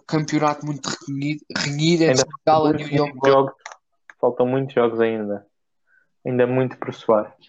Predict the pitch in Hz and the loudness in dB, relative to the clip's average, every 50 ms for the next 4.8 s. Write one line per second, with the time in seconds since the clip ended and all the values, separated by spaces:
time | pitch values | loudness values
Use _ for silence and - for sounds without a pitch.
0 | _ - - - 208 190 170 180 190 190 214 202 185 - - - 165 160 170 165 | _ -4 0 2 2 2 4 2 2 2 2 2 0 0 -2 -4 -2 2 2 4
1 | 147 160 160 160 165 165 160 160 151 147 147 - 151 151 - 147 143 147 147 131 | 4 4 4 4 4 4 4 2 0 0 0 0 -2 -2 -2 -2 -4 -4 -6 -6
2 | - 143 135 - 143 143 - - 135 131 127 131 135 131 - - 131 127 - 143 | -6 -6 -4 -4 -4 -4 -2 0 0 0 2 2 0 0 0 0 -2 -2 0 -2
3 | 139 135 131 - - 131 127 127 - 135 131 135 135 135 135 135 135 139 139 139 | -2 -2 -2 -2 -2 -2 -2 -2 -2 0 0 0 0 -2 -2 -4 -2 -2 -2 -2
4 | 135 123 120 117 110 110 - - - _ - 135 123 117 113 | -2 -2 -2 -2 -2 -2 -6 -8 -10 _ -4 -2 0 0 -2